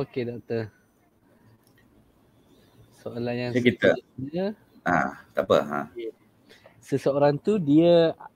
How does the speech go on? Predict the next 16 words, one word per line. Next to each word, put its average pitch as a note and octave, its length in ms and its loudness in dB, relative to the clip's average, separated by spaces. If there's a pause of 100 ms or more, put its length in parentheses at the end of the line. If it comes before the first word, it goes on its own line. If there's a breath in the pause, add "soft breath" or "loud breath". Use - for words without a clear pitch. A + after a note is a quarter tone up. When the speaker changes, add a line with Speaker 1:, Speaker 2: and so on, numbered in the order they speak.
Speaker 1:
dia D3 520 4
ada C3+ 440 2
mempunyai C#3 500 -2
potensi C3+ 540 -2
diri B2 560 0
ataupun C3 480 -2
dia C3+ 200 2
baru, C#3 600 2 (400 loud breath)
uh, B2 320 2
nak, B2+ 220 -2 (100)
uh, A#2+ 280 -6 (120)
nak C#3 240 0
mengenali C#3 720 0
potensi C#3 480 -2
diri C3 240 -4
dia. C3 240 2